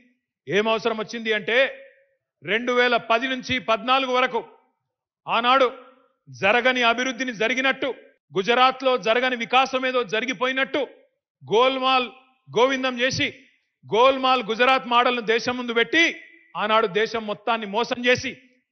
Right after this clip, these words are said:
ఇవాళ గద్దెకెక్కిన నరేంద్ర మోడీ,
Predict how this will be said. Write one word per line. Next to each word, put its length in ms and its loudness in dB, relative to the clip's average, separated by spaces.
ఇవాళ 220 4
గద్దెకెక్కిన 840 0
నరేంద్ర 480 0
మోడీ, 380 2